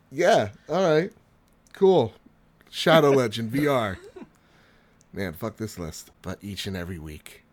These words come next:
you can send your questions in via P S Trophy Room on Twitter, which you guys and gang did.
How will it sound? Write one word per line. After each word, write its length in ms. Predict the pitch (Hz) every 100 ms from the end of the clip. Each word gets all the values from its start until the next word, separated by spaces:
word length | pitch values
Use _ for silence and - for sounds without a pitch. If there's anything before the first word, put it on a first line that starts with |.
| _
you 140 | -
can 140 | 85 113
send 280 | - 131 120
your 140 | 135 131 _
questions 460 | - 156 - 143 156
in 200 | 175 85 _ _ _ _ _ _
via 500 | 78 92 123 147 160 220 _
P 160 | 127 139
S 100 | -
Trophy 300 | 160 151 160
Room 180 | 156 160
on 120 | 156
Twitter, 240 | - 160
which 220 | 151 156 190
you 60 |
guys 360 | 165 190 196 196
and 100 | 180
gang 240 | 190 185
did. 280 | 175 175 190